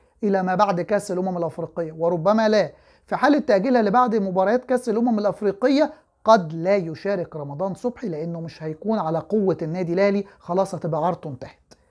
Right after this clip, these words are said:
أقول تاني، أقول تاني، إعارة رمضان صبحي ومثلما أعلن نادر شوقي وكيل أعماله تنتهي مع النادي الأهلي، هو معار من هيدرسفيلد الإنجليزي للأهلي،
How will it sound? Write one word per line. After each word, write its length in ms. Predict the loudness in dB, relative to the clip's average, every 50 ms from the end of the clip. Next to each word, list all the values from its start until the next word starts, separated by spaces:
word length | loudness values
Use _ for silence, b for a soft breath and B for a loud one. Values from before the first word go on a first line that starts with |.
| _ _ _ -8
أقول 200 | -6 -4 -4 -2
تاني، 380 | 2 2 4 4 4 4 2 0 -4 _ _ _ _ _ -2 2
أقول 200 | 2 2 2 0
تاني، 260 | -4 -8 -10 -10 -14 b b b b b b b b b b b b -4
إعارة 440 | 2 6 8 8 8 8 4 -2 -4 -8
رمضان 360 | -8 -8 -6 -4 -4 -4 -4
صبحي 380 | -6 -6 -8 -8 -8 -10 -20 _ _ _ _ _ _ _ _ _ _ -16
ومثلما 500 | -14 -12 -12 -12 -8 -6 -4 -2 -2 -4
أعلن 480 | -2 0 0 0 0 0 -2 -4 -4
نادر 240 | -4 -4 -2 -2 -2
شوقي 360 | -2 0 0 0 0 2 2
وكيل 300 | 0 0 0 0 -2 0
أعماله 400 | 0 0 -2 -2 -4 -6 -8 -10 b b b b b b b b -6
تنتهي 560 | -4 -2 -2 2 6 6 6 6 6 0 0
مع 160 | -2 -2 -4
النادي 260 | -2 -2 -2 -2 -2
الأهلي، 300 | 0 2 2 4 4 4
هو 160 | 4 2 2 0
معار 320 | 0 0 2 2 2 2
من 160 | 0 -4 -6
هيدرسفيلد 640 | 0 2 2 2 2 -2 -2 -6 -4 -4 -2 -2 -2
الإنجليزي 540 | -4 -6 -6 -6 -4 -4 -4 -4 -4 -6 -6
للأهلي، 580 | -6 -6 2 4 8 8 8 8 6 4 2